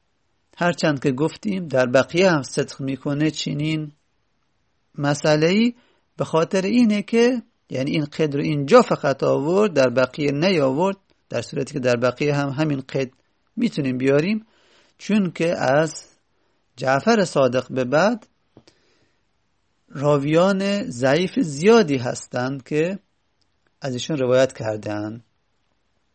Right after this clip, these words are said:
خب بنابر هر دلایلی که باشه، از جعفر صادق که اهل بیت رسول الله صلی الله علیه و سلم است و از پدرانش روایت می‌کنه،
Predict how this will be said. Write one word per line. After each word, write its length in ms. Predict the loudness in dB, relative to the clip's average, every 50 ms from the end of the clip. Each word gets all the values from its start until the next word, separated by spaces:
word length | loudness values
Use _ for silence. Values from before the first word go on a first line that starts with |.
| _ _ _ _ -18 -10
خب 80 | -8 -4
بنابر 420 | -2 0 0 0 2 2 2 2
هر 160 | 4 2 0 0
دلایلی 480 | 0 0 0 2 2 2 2 0 -2
که 140 | -4 -6 -6
باشه، 520 | -2 0 2 2 0 0 -2 -2 -2 -2 -6 _ _ _ -20 _ _ _ _ _ _ _ _ _ _ _ _ _ _ _
از 240 | -12 -8 -8 -8 -6
جعفر 520 | -2 0 0 2 2 2 2 2 2 2 -2
صادق 500 | -2 -2 0 0 0 0 -2 -4 -6 -8 -12 -18 _ _ _ _ _ _ _ _ _ _ _ _ _ _ _ _ _ _ _ _ _ _
که 220 | -6 -6 -4 -2 -2
اهل 260 | -4 -4 -4 -4 -2
بیت 300 | 0 0 0 0 2 0
رسول 420 | 0 0 0 -2 -4 -6 -6 -6
الله 240 | -4 -2 0 2 0
صلی 220 | 0 -2 -6 -6 -6
الله 140 | -2 -2
علیه 100 | 0 0
و 40 | 0
سلم 340 | 0 -2 -2 -2 -2 0 0
است 160 | -2 0 0
و 20 | 0
از 160 | 0 0 -2
پدرانش 460 | 0 2 4 4 4 4 2 2 0
روایت 280 | 0 2 4 4 4 4
می‌کنه، 580 | 2 -2 -6 -4 -4 -4 -2 0 0 0 0